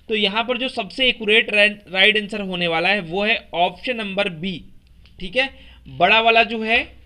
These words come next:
अ, घेरा वो आपका हो जाएगा भोजन, ठीक है, ये वाला। उसके बाद आपका हो जाएगा यहाँ पर सब्जी और उसके बाद हो जाएगा आपका बैगन, ठीक है। जिन लोगों ने बी राइट आंसर किया है बहुत ही अच्छे।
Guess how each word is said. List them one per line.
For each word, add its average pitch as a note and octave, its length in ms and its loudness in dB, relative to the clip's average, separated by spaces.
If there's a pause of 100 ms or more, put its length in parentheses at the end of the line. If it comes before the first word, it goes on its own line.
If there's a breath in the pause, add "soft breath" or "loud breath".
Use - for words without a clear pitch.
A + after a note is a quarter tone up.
(100)
अ, F3 200 2
घेरा F#3 400 2
वो G3 200 -4
आपका G#3 300 -2
हो G3+ 160 0
जाएगा G#3 320 2
भोजन, D#3 500 0 (580)
ठीक F#3+ 140 -8
है, A3 60 2
ये G#3+ 140 2
वाला। B3 220 0 (420 loud breath)
उसके G3+ 260 -2
बाद A3+ 180 4
आपका A3+ 300 0
हो G#3+ 120 2
जाएगा A3 360 4
यहाँ G#3 200 4
पर A3+ 360 -6
सब्जी E3+ 580 -4
और F#3+ 260 -8
उसके F#3+ 220 -8
बाद F#3+ 200 0
हो E3+ 200 -2
जाएगा E3+ 240 2
आपका A#3 260 -4
बैगन, C#3 480 -4 (140)
ठीक F#3 100 -6
है। B3+ 200 -4 (440 loud breath)
जिन A#3 200 0
लोगों C4+ 180 0
ने B3+ 80 0
बी F#3+ 280 2
राइट B3 280 4
आंसर G#3+ 300 -6
किया A#3 140 4
है - 440 0
बहुत F#3+ 460 -4
ही G#3 60 0
अच्छे। E3 320 -4